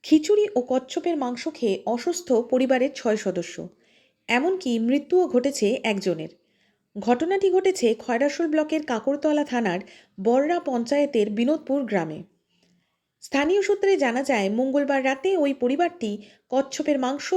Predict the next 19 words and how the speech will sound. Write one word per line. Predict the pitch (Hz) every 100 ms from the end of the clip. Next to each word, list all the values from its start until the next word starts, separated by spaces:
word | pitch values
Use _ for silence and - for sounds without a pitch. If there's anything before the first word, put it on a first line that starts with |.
| -
ও | 240 240
খিচুড়ি | 285 330 381
খাওয়ার | 381 285 202 220
বন্দোবস্ত | 233 240 240 226 208
করে। | 196 160 165 - _ _ _ -
পরদিন | 262 294 320 262 220 226
অর্থাৎ | 220 226 226 208
বুধবার | 262 302 294 202
সকাল | 214 247 233 226
থেকেই | 233 302 196 202 - - - -
পরিবারের | 285 320 339 339
ছয় | - 302 349
সদস্যের | 392 381 381 - 339
মধ্যেই | 277 262 240 214 202 - - _ 190
বমি | 247 320
পায়খানা | 359 349 349 285 220 190 -
উপসর্গ | 247 247 302 285 247 254
দেখা | 262 196 175
দেয়। | 165